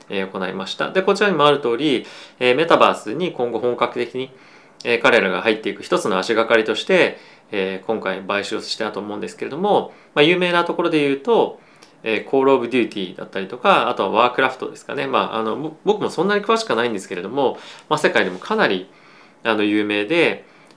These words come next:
プラス、あの、なんていうんですかね。まあ、結構その開発っていうところにもしっかりと、あの、注力を、Microsoftが、まあ、委託じゃないですが、まあ、一緒にやっていけるようなところというところで、今回この買収をしたということらしいです。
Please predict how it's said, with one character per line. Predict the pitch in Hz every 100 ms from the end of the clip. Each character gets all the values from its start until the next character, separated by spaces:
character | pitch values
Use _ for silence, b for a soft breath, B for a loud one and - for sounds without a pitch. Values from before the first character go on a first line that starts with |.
| -
プ |
ラ | 185
ス、 | - 101 92 -
あ | 123
の、 | 113 113 110 107 104 B B B _ _ _ _ _ _ _ _ _ -
な | 113
ん |
て | -
い |
う | -
ん |
で |
す | -
か | 107
ね。 | 101 - b b b _ _ _ -
ま |
あ、 | -
結 | 135
構 | -
そ | 107
の | 98
開 | 110
発 | 107 110 95
っ |
て | 113
い |
う |
と | 110
こ | 214
ろ | 233
に |
も | 120
し | 92
っ | -
か | 107
り | 98
と、 | 92 B B B B -
あ |
の、 | 127 127
注 | - 131
力 | 98 92 185
を、 | 214 - - _ -
Microsoft | 120 123 120 139 123
が、 | 98 -
ま | 113
あ、 | 101
委 | 123
託 | 180 185
じ | 190
ゃ |
な | 185
い | 175
で | 156
す | 175
が、 | 208 135
ま | 104
あ、 |
一 | 95
緒 | 120
に | 107
や |
っ | 101
て | -
い |
け | 147
る |
よ | 196
う | 143
な | 90 B B B -
と | -
こ | 113
ろ |
と | 104 101 -
い |
う |
と | -
こ | -
ろ | 233
で、 | -
今 | - 113
回 | 95 92
こ | 101
の | 92
買 | 101 95
収 | -
を | 147
し | 143
た | 110
と | 95 -
い | 104
う |
こ | -
と | - -
ら | 107 -
し | -
い | -
で | 98
す。 | -